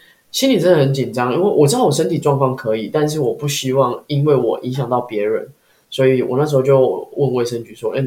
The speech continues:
我，我现在该怎么办才好？”但是我觉得，嗯，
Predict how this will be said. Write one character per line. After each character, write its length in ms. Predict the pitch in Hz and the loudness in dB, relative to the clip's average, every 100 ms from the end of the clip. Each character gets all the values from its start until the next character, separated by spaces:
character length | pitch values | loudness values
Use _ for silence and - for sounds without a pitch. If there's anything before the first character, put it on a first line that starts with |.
| 120 | -4
我， 120 | 127 | -6
我 80 | 127 | -6
现 160 | 139 135 | -4 -4
在 60 | |
该 180 | 135 127 | -2 -4
怎 180 | 127 110 | -6 -12
么 160 | - 139 | -14 -6
办 200 | 120 110 | -6 -6
才 200 | - 104 98 | -12 -16 -14
好？” 280 | - - _ _ _ _ | -14 -14 _ _ _ _
但 120 | - 190 | -4 2
是 40 | |
我 140 | 180 | 2
觉 160 | 127 127 | 2 0
得， 340 | 120 117 117 - - | -2 -2 -4 -10 -10
嗯， 280 | 135 123 123 | -8 -6 -6